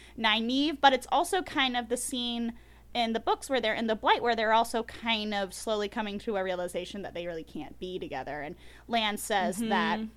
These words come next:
Speaker 1: she doesn't own me, Moiraine doesn't own me. And Nynaeve's like, "But she does." And he says, "Only in the way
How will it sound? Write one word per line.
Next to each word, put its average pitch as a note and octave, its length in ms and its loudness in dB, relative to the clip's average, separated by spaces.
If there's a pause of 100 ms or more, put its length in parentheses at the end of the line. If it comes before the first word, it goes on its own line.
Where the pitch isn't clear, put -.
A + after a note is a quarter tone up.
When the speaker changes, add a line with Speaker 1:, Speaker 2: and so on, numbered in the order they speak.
(300)
Speaker 1:
she C4 260 -4
doesn't A3+ 320 2
own G3+ 240 -4
me, F3 140 -10
Moiraine G3+ 360 -6
doesn't G3 320 -4
own A3 300 -2
me. D3 280 -8 (300)
And - 160 2
Nynaeve's A#3+ 360 4
like, A#3 200 4
"But C4 140 6
she B3+ 220 0
does." D#4+ 360 8
And A3 120 -2
he A#3 100 -2
says, G#3+ 380 2
"Only B3 340 0
in A3+ 120 2
the G#3 80 0
way F#3 440 0